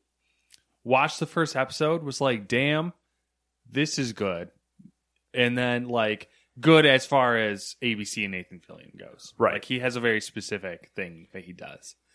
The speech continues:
Speaker 1: Um,
Speaker 2: Yeah, he has a, he has a mold.
Speaker 1: Yes.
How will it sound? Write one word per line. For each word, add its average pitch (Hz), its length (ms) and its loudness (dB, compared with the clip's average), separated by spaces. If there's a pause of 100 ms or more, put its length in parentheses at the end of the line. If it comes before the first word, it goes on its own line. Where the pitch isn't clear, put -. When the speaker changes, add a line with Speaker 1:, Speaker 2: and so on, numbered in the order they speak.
(760)
Speaker 1:
Um, 107 420 2
Speaker 2:
Yeah, 90 60 -2
he 123 140 2
has 143 140 4
a, 90 220 0
he 143 180 -2
has 127 140 0
a 110 80 2
mold. 82 500 -6 (280)
Speaker 1:
Yes. - 400 -2